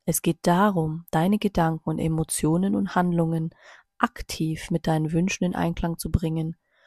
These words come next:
und das im Körper zu manifestieren, indem er entspannt ist.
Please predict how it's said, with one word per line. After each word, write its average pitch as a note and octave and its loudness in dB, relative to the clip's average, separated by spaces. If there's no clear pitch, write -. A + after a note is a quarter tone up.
und E3+ 2
das F3+ 4
im - -2
Körper F3 4
zu - -2
manifestieren, E3 0
indem D#3+ 2
er D#3+ 0
entspannt F3+ 0
ist. - -8